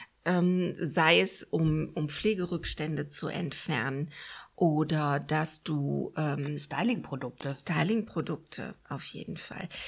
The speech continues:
Speaker 1: Ich kann mich daran erinnern, ähm, wir hatten ein, ein Event mit, ähm, Models und einige Damen von Germany Next Top Model waren dabei, auch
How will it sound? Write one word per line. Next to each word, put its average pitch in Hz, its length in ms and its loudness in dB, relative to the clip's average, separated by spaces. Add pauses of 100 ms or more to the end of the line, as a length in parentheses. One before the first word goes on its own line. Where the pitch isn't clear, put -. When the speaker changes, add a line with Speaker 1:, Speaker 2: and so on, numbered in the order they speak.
(140)
Speaker 1:
Ich - 140 -6
kann 220 160 2
mich 220 140 0
daran 170 280 0
erinnern, 220 680 0 (540)
ähm, 170 420 0
wir 175 220 0
hatten 160 480 -2
ein, 151 800 -4
ein 135 300 -4
Event 202 880 -2 (100)
mit, 156 600 -6
ähm, - 720 -10 (260)
Models 214 560 0
und - 480 -4 (260)
einige 143 380 -2
Damen 147 400 0
von - 240 -6
Germany 147 340 2
Next 147 260 -4
Top - 200 -6
Model 175 380 0
waren 147 180 0
dabei, 139 440 -2
auch 143 220 -4